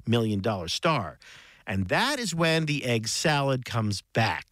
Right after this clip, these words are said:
with the ice cream bars and the cookies. Except now, as each studio and union sorts out the new post and, frankly, current covid rules, one thing is certain, there will be no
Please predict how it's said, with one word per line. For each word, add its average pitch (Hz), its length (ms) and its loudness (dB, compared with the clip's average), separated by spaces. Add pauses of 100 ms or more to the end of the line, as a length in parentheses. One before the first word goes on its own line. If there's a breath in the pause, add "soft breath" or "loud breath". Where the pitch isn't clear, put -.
with 92 240 -6
the 110 220 2
ice 113 240 0
cream 107 320 -2
bars 101 480 0
and 98 220 -4
the 117 40 -2
cookies. 101 600 0 (440)
Except - 480 0
now, 131 560 -2 (600)
as 107 260 0
each 220 200 -2
studio 160 480 2
and 98 220 -2
union 131 280 -2
sorts 147 360 -2
out 127 180 0
the 98 160 -2
new 127 320 2
post 139 420 0
and, 107 160 -4
frankly, 131 300 0
current 160 460 0
covid 160 440 0
rules, 110 400 0 (300 loud breath)
one 165 360 2
thing 117 220 -4
is 98 100 -4
certain, 135 480 0 (200 loud breath)
there 160 180 4
will 170 260 2
be 180 200 -2
no 160 420 2